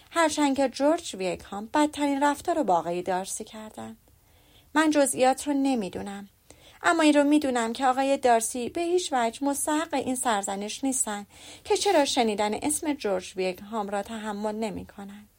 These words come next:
البته برادرم فکر می‌کرد که نمی‌تواند او را همراه افسرها دعوت کند،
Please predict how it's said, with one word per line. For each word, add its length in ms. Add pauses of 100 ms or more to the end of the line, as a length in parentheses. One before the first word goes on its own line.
(760)
البته 440
برادرم 600
فکر 300
می‌کرد 320
که 100
نمی‌تواند 680
او 100
را 100
همراه 400
افسرها 560
دعوت 380
کند، 480